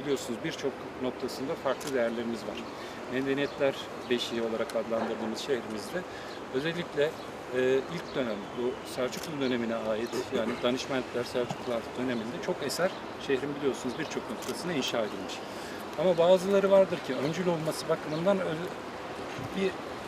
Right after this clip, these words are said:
farklı bir önem arz eder. Hoca Hasan Medresesi de Anadolu Selçukluların Kayseri'deki ilk medresesi olması açısından da ayrı bir öneme, e, sahip. E, bu bölgede şu anda aslında bulunduğumuz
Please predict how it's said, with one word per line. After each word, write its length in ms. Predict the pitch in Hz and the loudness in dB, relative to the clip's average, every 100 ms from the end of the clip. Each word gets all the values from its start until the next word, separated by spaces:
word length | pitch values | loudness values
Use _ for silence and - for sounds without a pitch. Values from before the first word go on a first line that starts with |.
| - - | -8 4
farklı 280 | 185 - 180 | 4 4 2
bir 60 | |
önem 260 | 175 160 147 | 2 4 6
arz 220 | 117 101 | 4 4
eder. 200 | 104 135 - - - - - 151 | 2 0 0 -4 -4 -4 -2 0
Hoca 220 | 160 208 | 6 8
Hasan 240 | 185 180 | 8 4
Medresesi 640 | 165 165 165 - 175 160 175 | 2 0 0 0 0 0 0
de 140 | 208 | 0
Anadolu 340 | 165 180 180 | 0 0 0
Selçukluların 640 | 165 165 - - - 143 131 - | 0 4 2 2 0 0 0 2
Kayseri'deki 640 | 170 170 160 117 120 147 156 - - - - 185 | 0 2 0 0 -2 -4 -6 -8 -8 -8 -4 -4
ilk 140 | 190 | 2
medresesi 540 | 180 156 147 143 - 135 | 2 4 0 0 2 2
olması 340 | 151 147 156 | 2 2 0
açısından 480 | 127 - 127 135 139 | 0 0 0 2 2
da 160 | 196 202 - - - - 185 | 0 -2 -4 -8 -8 0 8
ayrı 220 | 208 185 | 10 10
bir 80 | 147 | 8
öneme, 320 | 127 120 117 | 6 4 2
e, 680 | 107 117 - 117 120 123 123 | 0 0 -2 0 2 2 2
sahip. 400 | 135 117 131 185 - - - - - | 4 4 4 -2 -8 -8 -6 -6 -2
E, 260 | 151 156 151 156 | 4 6 4 6
bu 120 | 185 | 10
bölgede 500 | 180 185 175 135 151 175 - - - - - - - | 12 10 8 4 2 0 -6 -6 -6 -8 -8 -8 -6
şu 180 | - 156 | 6 8
anda 180 | 156 151 | 10 6
aslında 320 | 151 156 147 | 6 2 2
bulunduğumuz 460 | 143 156 156 160 | 2 2 2 0